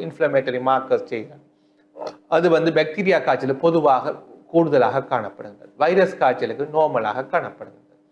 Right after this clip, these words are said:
அதை தவிர, வைரஸ் காய்ச்சல் நோக்குவோமானால், வெண்குழியங்களின் தன்மையானது வந்து நார்மலாக,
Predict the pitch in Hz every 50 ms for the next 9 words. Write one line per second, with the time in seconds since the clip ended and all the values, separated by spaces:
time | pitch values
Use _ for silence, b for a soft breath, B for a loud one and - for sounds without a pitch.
0 | _ b b b b - 127 135 135 131 143 143 143 143 160 160 - 151 160 185
1 | 214 226 214 - - 156 135 131 127 123 127 127 123 123 - 139 135 135 135 143
2 | 147 147 156 160 175 170 B B B B _ - 165 185 220 220 226 240 226 214
3 | 196 185 180 165 147 135 135 156 156 175 190 196 190 185 175 165 160 156 156 151
4 | 151 156 185 196 160 170 175 190 208 220 208 208 180 160 147 135 127